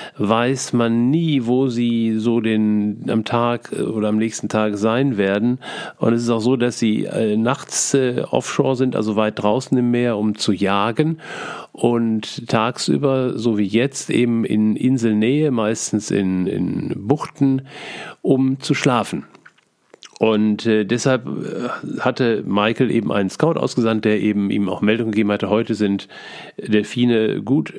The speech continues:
findbar im Norden der Insel. Und, äh, er fuhr also aus dem Hafen heraus und, äh, steuerte dann das Boot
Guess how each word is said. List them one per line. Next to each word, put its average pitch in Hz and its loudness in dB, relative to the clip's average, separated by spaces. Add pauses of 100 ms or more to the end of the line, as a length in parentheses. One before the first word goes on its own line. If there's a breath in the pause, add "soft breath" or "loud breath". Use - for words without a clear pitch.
findbar 110 0
im 104 2
Norden 101 0
der 117 0
Insel. 107 0 (640 loud breath)
Und, 113 0
äh, 101 2
er 104 -2
fuhr 139 2
also 110 -2
aus 101 -4
dem 95 0
Hafen 113 0
heraus 101 0
und, 113 0
äh, 98 0 (180)
steuerte 117 0
dann 101 2
das 92 -2
Boot 98 0